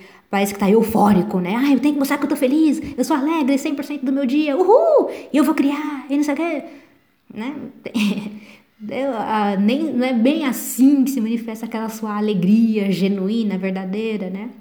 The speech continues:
Existem momentos de euforia na vida, mas, é, minimamente em algumas coisas, e aquilo passa, não é o estado natural da gente. É a felicidade, é aquela coisa da alegria, da diversão, de, de,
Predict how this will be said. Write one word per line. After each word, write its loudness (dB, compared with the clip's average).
Existem -4
momentos -4
de -4
euforia -6
na -8
vida, -8
mas, -12
é, -14
minimamente 4
em -2
algumas -2
coisas, -4
e -4
aquilo -4
passa, -4
não 0
é -2
o 0
estado -2
natural -2
da -6
gente. -6
É -6
a -4
felicidade, 0
é -2
aquela -4
coisa 2
da -2
alegria, 2
da -4
diversão, 0
de, -2
de, -8